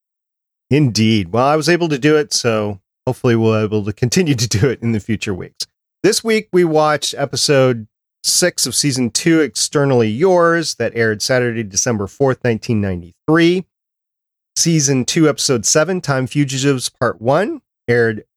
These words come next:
Saturday, December eleventh, nineteen ninety-three.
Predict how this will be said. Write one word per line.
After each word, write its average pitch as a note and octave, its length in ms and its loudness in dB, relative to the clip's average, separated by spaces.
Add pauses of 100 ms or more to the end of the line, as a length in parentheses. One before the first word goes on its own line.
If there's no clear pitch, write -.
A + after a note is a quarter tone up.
Saturday, C3+ 500 0
December G#2+ 520 -4
eleventh, G#2 500 -2
nineteen G#2 320 -2
ninety-three. G2+ 520 -2